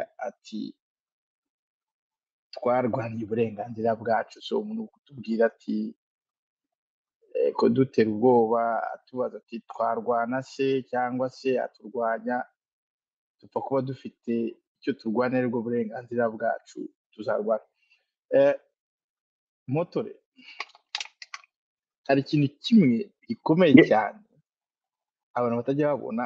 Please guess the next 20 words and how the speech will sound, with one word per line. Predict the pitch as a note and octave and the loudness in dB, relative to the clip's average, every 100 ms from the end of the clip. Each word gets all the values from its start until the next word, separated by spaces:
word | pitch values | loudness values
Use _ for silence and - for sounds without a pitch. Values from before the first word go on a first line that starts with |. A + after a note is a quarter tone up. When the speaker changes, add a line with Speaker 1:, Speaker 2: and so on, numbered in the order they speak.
| - | -4
Speaker 1:
aho | - C3 C3+ C#3+ | -4 -2 -2 -4
imbaraga | A2+ A2+ A#2 B2+ B2 A2+ B2+ - | -2 -2 0 0 -2 -2 -4 -4
z'u | - | -8
Rwanda | A#2+ A2+ B2+ B2+ A2+ | -6 -4 -6 -8 -10
ziherereye | B2 A#2 B2 B2+ A2 - | -10 -2 0 0 -2 -10
cyangwa | - A#2 A#2+ A#2+ A#2+ | -4 -2 0 -2 -6
se | - A#2 A#2 _ _ _ _ _ _ _ _ _ - | -6 -10 -10 _ _ _ _ _ _ _ _ _ -2
imbaraga | A#2+ A2 B2+ B2 B2 G#2+ A#2+ A2+ - _ _ _ _ _ _ _ _ _ _ | 0 2 0 0 -2 -2 -2 -4 -8 _ _ _ _ _ _ _ _ _ _
za | _ - A#2 | _ -2 -2
M | A#2+ A#2 | -2 -4
vingt | A2+ - - | -8 -16 -18
trois. | _ _ _ _ _ _ _ _ _ _ _ _ _ | _ _ _ _ _ _ _ _ _ _ _ _ _
Ntabwo | D#3 D#3 D#3 | -4 -2 -4
ushobora | C#3 - F#3+ C#3+ | -4 -4 -2 -2
kurwanya | - A2 A2+ A2+ A2+ | -4 -6 -4 -2 -4
umuntu | G#2+ G#2+ A2+ | -6 -10 -10
urwanira | A#2+ A#2 C3+ A2 | -6 -2 -4 -6
uburenganzira | G#2+ A#2+ A2+ - _ - A2 | -8 -6 -6 -10 _ -4 -2
bwe | G#2 _ _ _ _ _ _ _ _ _ | -2 _ _ _ _ _ _ _ _ _
ngo | A#2 | 2